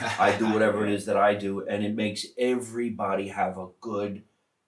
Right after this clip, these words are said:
Speaker 2: time,
Speaker 1: Mm-hmm.
Speaker 2: and you capitalize on more ticket sales.
Speaker 1: Of course.
Speaker 2: And then, of course, we do have swag.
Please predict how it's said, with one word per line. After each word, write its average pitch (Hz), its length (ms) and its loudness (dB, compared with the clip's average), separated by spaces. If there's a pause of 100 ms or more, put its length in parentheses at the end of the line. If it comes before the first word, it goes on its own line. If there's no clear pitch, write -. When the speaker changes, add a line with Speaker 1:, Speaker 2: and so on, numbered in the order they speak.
Speaker 2:
time, 92 520 0
Speaker 1:
Mm-hmm. 87 340 -8
Speaker 2:
and 92 80 0
you 92 80 -2
capitalize 95 640 2
on 90 220 -4
more 90 260 -6
ticket - 320 -14
sales. 90 480 -4
Speaker 1:
Of - 40 -20
course. - 280 -10
Speaker 2:
And 113 120 0
then, 113 180 4
of 107 100 0
course, 110 340 0
we 107 120 0
do 139 140 2
have 120 200 4
swag. - 360 -10